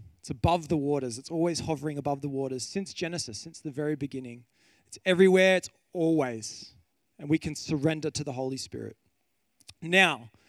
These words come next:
here's where this starts getting really interesting, is that upon completing this drawing at around eleven o'clock at night, it took me a while, I pick up my Bible and I randomly swipe across.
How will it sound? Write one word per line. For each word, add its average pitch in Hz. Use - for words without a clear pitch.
here's 214
where 214
this 180
starts 180
getting 160
really 165
interesting, 147
is 151
that 160
upon 226
completing 202
this 180
drawing 175
at 190
around 160
eleven 156
o'clock 156
at 160
night, 160
it -
took -
me 170
a 160
while, 151
I 180
pick -
up 269
my 226
Bible 180
and 170
I 160
randomly 214
swipe 185
across. 165